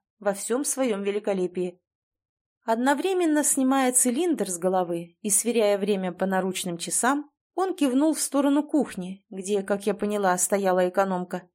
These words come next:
«Нелла, я на обед. У меня всего полчаса». «Будет сделано, милорд».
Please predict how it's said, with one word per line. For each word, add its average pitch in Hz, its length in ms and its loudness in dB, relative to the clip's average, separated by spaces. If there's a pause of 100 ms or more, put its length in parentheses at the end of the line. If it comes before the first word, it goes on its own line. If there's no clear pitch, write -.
(500)
«Нелла, 202 480 2
я 208 180 6
на 220 160 6
обед. 214 340 0 (220)
У 196 60 -2
меня 220 260 2
всего 254 260 2
полчаса». 214 640 0 (540)
«Будет 320 320 6
сделано, 208 420 2
милорд». 214 500 0